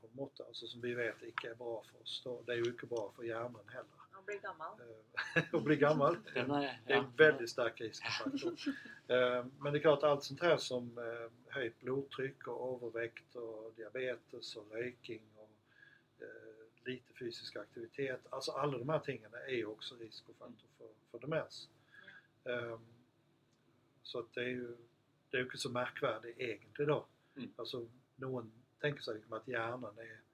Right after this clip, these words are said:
Speaker 1: helt unik i kroppen, men den är ju inte det. Jag menar, den är ju som hjärta eller nyre eller lever. Det är bara ett organ då.
Speaker 3: Mm.
Speaker 1: Den tar skada av de samma tingen <laughs>
Speaker 2: Mm.
Speaker 1: som alla andra organ.
Speaker 2: Selv om du är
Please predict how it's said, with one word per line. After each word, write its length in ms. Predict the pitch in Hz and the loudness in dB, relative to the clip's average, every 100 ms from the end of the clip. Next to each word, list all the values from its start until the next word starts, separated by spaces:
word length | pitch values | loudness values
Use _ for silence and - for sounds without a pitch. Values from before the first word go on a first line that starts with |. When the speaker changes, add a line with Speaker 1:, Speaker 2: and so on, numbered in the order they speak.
| _ _ _ | _ _ _
Speaker 1:
helt 240 | 127 113 - | -4 -4 -6
unik 380 | 139 120 - - | -6 -6 -8 -18
i 60 | - | -4
kroppen, 320 | 135 - 110 | -4 -4 -12
men 160 | 113 123 | -14 -12
den 140 | 135 135 | -6 -4
är 40 | |
ju 140 | 98 | -4
inte 200 | 135 - | -10 -4
det. 140 | 156 120 | -4 -4
Jag 180 | 110 117 | -6 -12
menar, 180 | 113 113 | -14 -14
den 160 | 113 123 | -12 -6
är 40 | |
ju 100 | 135 | -4
som 180 | 117 117 113 | -6 -10 -8
hjärta 400 | 117 120 - 123 | -6 -6 -8 -10
eller 160 | 113 113 120 | -10 -10 -8
nyre 200 | 123 117 107 | -6 -8 -12
eller 100 | 117 | -18
lever. 220 | 120 131 - - 110 - _ _ _ | -10 -10 -10 -16 -20 -20 _ _ _
Det 80 | - | -10
är 60 | 113 | -8
bara 220 | 117 156 | -6 -2
ett 80 | - | 4
organ 460 | 160 143 156 110 110 | 4 8 6 6 -2
då. 200 | 123 131 - - | -10 -12 -14 -10
Speaker 3:
Mm. 180 | 143 117 | -6 -4
Speaker 1:
Den 100 | 131 | -6
tar 200 | 123 131 | 0 0
skada 420 | 117 - 113 147 156 | 0 -2 -2 0 0
av 100 | 123 | 0
de 140 | 113 | -4
samma 300 | - 135 131 | -2 -2 -2
tingen 400 | - 139 120 139 | -4 -6 -6 -12
<laughs> 60 | - 165 - | -8 -8 -6
Speaker 2:
Mm. 180 | 214 226 - - | -8 -8 -8 -8
Speaker 1:
som 160 | - 139 | 2 4
alla 220 | 131 123 | 8 8
andra 180 | 139 131 | 6 4
organ. 300 | 113 113 110 | 2 0 -2
Speaker 2:
Selv 180 | 202 196 | -2 -2
om 120 | 196 196 | -4 -4
du 60 | |
är 300 | 202 196 185 | -2 -2 -4